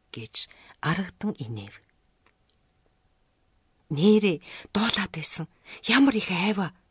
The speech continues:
гэж хэлээд нулимсаа арчсан Бадмын нүдэнд өнөөх бүсгүйн царай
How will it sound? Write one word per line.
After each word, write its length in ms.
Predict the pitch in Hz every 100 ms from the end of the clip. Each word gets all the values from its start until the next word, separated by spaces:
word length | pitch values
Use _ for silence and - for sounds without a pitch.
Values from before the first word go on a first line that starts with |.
| _ _ -
гэж 160 | 143 -
хэлээд 320 | 135 - 131 - - -
нулимсаа 480 | 165 156 - 139
арчсан 400 | 120 - - 143 127 _
Бадмын 400 | - - 170 160
нүдэнд 360 | 139 - 143 - - - -
өнөөх 260 | 214 240 -
бүсгүйн 400 | - - 208 190
царай 320 | - 139 131